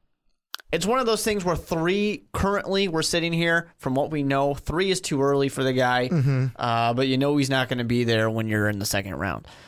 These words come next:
Speaker 1: So unless you pull off some type of trade situation, maybe you can go back and grab him. Um, if you trade down from three, sure, that's possible. He would work. Right now, with the situation that the Bears are in, I really expect a guy like Chad Kelly to be the answer.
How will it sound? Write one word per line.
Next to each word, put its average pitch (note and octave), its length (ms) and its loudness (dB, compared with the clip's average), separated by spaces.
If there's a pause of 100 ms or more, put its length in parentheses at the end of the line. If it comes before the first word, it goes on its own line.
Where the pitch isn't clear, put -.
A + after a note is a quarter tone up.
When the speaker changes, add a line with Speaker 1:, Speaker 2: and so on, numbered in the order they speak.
(200)
Speaker 1:
So D3+ 480 2
unless C#3+ 280 0
you C#3+ 80 -2
pull C#3+ 240 0
off C3+ 160 0
some B2+ 160 -6
type A#2 180 -8
of - 80 -12
trade A3 300 0
situation, E3+ 600 0
maybe D3 260 2
you D3 60 0
can D3 140 -4
go C#3 160 2
back C#3 340 0
and C#3 120 -4
grab C3 280 2
him. B2+ 200 -2 (520)
Um, A#2 540 2
if A#2 140 -2
you B2+ 80 0
trade B2+ 260 0
down B2 280 2
from B2 140 -4
three, B2 320 -4
sure, B2+ 480 0
that's A#2+ 200 -2
possible. A#2 680 -2 (1200)
He F3 200 2
would G3+ 140 2
work. E3+ 500 0 (760)
Right F3 340 2
now, F#3+ 360 2
with E3+ 180 -4
the D3+ 80 -6
situation E3 520 -2
that D3+ 60 -4
the D3 80 -2
Bears C#3+ 300 2
are C3 120 0
in, C3+ 140 2
I B2 100 2
really D3 360 2
expect C3+ 400 -2
a B2+ 60 0
guy A#2+ 240 0
like G#2+ 200 -2
Chad G#2+ 320 -4
Kelly G#2+ 300 -2
to G2 80 -8
be G2 120 -4
the G2+ 200 -2
answer. F2+ 400 -2